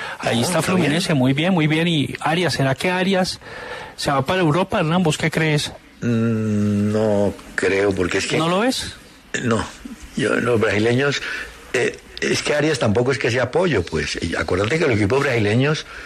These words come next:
Speaker 2: manejan venta de jugadores de dieciocho, diecinueve, veinte, ¿no?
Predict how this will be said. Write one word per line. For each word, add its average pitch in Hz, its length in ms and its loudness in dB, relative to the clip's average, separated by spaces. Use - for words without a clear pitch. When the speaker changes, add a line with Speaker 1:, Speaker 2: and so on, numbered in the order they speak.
Speaker 2:
manejan 113 440 0
venta 127 280 0
de 135 60 2
jugadores 110 420 2
de 113 220 2
dieciocho, 104 800 0
diecinueve, 104 680 0
veinte, 107 640 0
¿no? 127 180 2